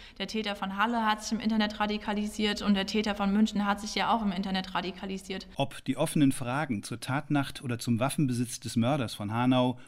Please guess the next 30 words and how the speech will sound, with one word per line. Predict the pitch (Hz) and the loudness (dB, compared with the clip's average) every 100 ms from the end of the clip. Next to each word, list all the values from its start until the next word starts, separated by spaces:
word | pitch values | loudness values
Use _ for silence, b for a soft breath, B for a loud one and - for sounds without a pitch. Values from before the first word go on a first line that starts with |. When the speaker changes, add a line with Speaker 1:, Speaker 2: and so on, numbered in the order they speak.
| B | B
Speaker 2:
oder | 147 151 135 B B | 4 6 4 B B
nach | 123 120 | -2 -2
der | 127 | 2
möglichen | 127 139 143 135 | 4 2 2 2
Rolle, | 117 117 147 147 B - | 2 2 2 0 B -4
die | 117 | -2
der | 117 | 0
Vater | - 151 - 113 | 2 2 2 -2
des | 110 | -4
Täters | - 131 131 131 - | -2 -2 0 0 -2
bei | - 117 | -2 -2
der | 113 | 0
Vorbereitung | 147 143 110 110 120 117 113 B | 2 2 0 -2 0 0 -2 B
der | 117 110 | -4 -2
rassistischen | 110 139 - - 131 | -2 -2 -2 0 2
Verbrechen | 123 110 113 117 123 | 0 -4 -4 -2 -2
spielte, | - 143 147 147 139 b b | 0 -2 0 0 -4 b b
die | - | -6
Aufarbeitung | 143 170 151 127 113 117 | -4 -4 -2 -2 -2 -2
des | 101 - | -4 -2
Anschlags | 127 143 127 120 - - 131 | 0 0 0 -2 -2 -8 -8
bestimmt | - 151 139 | -2 0 0
das | 117 | -4
Leben | 117 120 117 120 B | -2 0 2 2 B
vieler | - 151 135 | -4 -2 0
Opferfamilien | 123 - 113 104 101 110 113 113 B B | -2 -6 -8 -6 -4 0 2 2 B B
seit | 117 - | -8 -2
einem | 127 131 | 2 4
Jahr | 113 104 104 110 | 4 0 -4 -6
tagtäglich. | 123 113 - 123 123 - - - | -6 -6 -6 -8 -8 -14 -18 -20